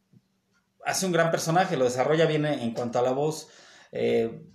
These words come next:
en esta nueva ponen a Danny Glover como, como Simba.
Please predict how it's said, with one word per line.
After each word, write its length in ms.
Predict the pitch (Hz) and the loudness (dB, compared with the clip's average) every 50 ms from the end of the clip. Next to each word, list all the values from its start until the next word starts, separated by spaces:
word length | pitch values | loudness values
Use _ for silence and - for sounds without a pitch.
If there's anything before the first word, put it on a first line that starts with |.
| _ - | _ -6
en 200 | - 143 147 160 | -4 -2 0 0
esta 200 | 156 160 175 170 | 0 2 2 2
nueva 260 | 165 160 160 156 156 | 4 4 4 4 4
ponen 280 | 156 147 147 147 139 127 | 2 2 2 2 0 0
a 80 | 123 | 2
Danny 240 | 127 135 135 135 131 | 2 2 2 0 0
Glover 360 | 123 131 131 131 131 123 - | 0 0 2 2 2 0 -2
como, 840 | - 123 113 107 107 104 101 98 101 101 101 101 104 101 101 - - | -4 -6 -6 -6 -6 -8 -8 -10 -12 -12 -12 -12 -12 -12 -14 -16 -16
como 300 | - - 107 107 107 107 | -14 -12 -10 -10 -10 -8
Simba. 680 | - - 156 156 147 147 151 170 208 254 - - _ | -6 -2 0 0 0 0 -2 -4 -4 -6 -12 -18 _